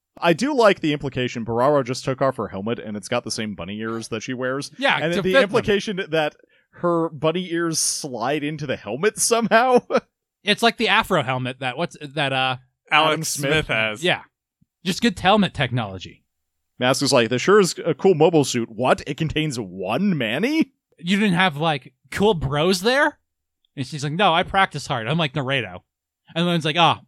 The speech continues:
Speaker 2: that's pretty hot."
Speaker 1: You can be the ambassador to my heart.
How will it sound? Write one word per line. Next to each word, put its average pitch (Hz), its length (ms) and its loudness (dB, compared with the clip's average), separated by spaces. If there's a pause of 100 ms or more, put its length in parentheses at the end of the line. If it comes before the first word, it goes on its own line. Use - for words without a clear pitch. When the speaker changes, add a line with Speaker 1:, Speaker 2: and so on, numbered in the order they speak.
Speaker 2:
that's 165 180 -2
pretty 139 220 0
hot." 98 240 -4 (720)
Speaker 1:
You 170 120 4
can 151 140 4
be 131 140 6
the 107 440 0
ambassador 113 600 0
to - 100 -12
my 85 140 -6
heart. 80 340 -8